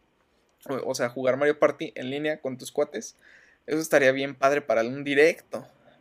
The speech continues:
Pero todos tendríamos que tenerlo, si es que se puede. Entonces, uf, uf, uf.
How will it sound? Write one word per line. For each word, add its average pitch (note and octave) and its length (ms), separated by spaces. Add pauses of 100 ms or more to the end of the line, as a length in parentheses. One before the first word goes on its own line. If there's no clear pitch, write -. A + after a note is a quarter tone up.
(120)
Pero C#3 180
todos E3 200
tendríamos D3+ 440
que C3+ 80
tenerlo, D3+ 680 (360)
si - 160
es C#3+ 100
que D#3+ 100
se D3+ 120
puede. G3+ 380
Entonces, D#3+ 520
uf, - 800 (800)
uf, - 640 (680)
uf. - 760